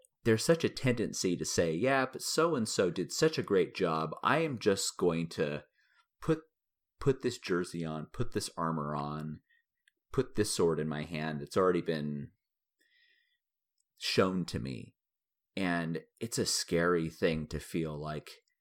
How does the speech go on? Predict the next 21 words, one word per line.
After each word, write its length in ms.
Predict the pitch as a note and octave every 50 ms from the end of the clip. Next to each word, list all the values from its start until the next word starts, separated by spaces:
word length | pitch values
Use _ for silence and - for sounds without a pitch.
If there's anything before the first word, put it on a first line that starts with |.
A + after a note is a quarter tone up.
| _ _ _ _ _ _ _ _ _ _ _ _ _ _ _ _ _ _ _ _ _
"Yeah, 200 | - G2 F2+ E2
that's 240 | E2 G#2+ A2+ - -
a 40 | F2
hero. 480 | F2 G2+ F#2+ F2+ E2+ D2+ C#2+ C#2+ - _ _ _ _ _ _ _ _ _ _ _ -
And 120 | F#2 F2
they 120 | F2 F2+ F#2
did, 320 | - G2+ F#2+ E2+ D#2 - -
they 120 | - F2+ F2
did 220 | E2+ F#2+ E2+ -
so 280 | - - - A#2 G#2+ G#2+
much 300 | G2+ G2 F#2+ - - -
for 160 | - - E2+
me. 380 | E2 D#2 D#2 D2+ C#2+ C#2 C2+ _ _ _ _ _ _ _ _ _ -
And 200 | F2+ F2+ F2 E2+
yet 300 | E2 E2 E2+ E2 D#2 - _ _ _ _ _ _ _ _ _ _ -
the 80 | - F2+
situation 640 | - - - A#2+ - - B2+ G#2 F#2+ F#2+ - - F#2+
I 120 | E2+ E2+ D#2+
find 320 | - - E2 D#2+ D#2+ E2
myself 560 | D#2 D#2 D2+ D2 - - E2+ C#2+ C#2 - -
in, 300 | F2 E2 D2 C2 - -